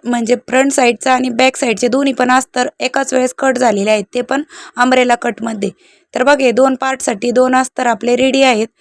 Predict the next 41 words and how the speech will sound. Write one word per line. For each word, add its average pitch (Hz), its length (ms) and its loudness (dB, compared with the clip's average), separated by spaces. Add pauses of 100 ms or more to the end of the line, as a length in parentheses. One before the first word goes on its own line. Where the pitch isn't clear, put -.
(240)
तर 233 80 -2
ते 254 140 -2
अशा 277 240 0
पद्धतीने 262 480 -2
ठेवून 240 340 -4
घ्यायचे 220 300 0
आहेत. 190 160 -4 (760)
म्हणजे 226 220 -8
तुम्हाला 269 300 -4
मी 233 100 -6
दाखवत 262 460 0
आहे 247 140 0
just, 226 400 -4 (1040)
कसं 285 220 -2
जोडायचं 233 440 2
ते 254 120 -2
पुढे 277 240 -2
दाखवते. 226 480 -2 (480)
तर 247 80 -4
बघा, 269 200 2
एक 262 220 2
पार्ट 262 180 -2
बाजूला 262 360 2
काढून 277 300 0
घेतलेला 214 320 -4
आहे 214 160 -2 (340)
आणि 233 140 2
अशा 269 220 0
पद्धतीने 247 460 -2
उलटा 269 380 -4
ठेवून 247 300 -2
घ्यायचा 226 320 -2
आहे 226 160 -2
तो, 202 200 -4 (300)
जसं 262 220 0
फ्रिल 247 340 0
जोडताना 247 480 0
आपण, 240 240 -2 (360)
अ, 208 240 0
ठेवलं 247 380 2
होतं 247 200 0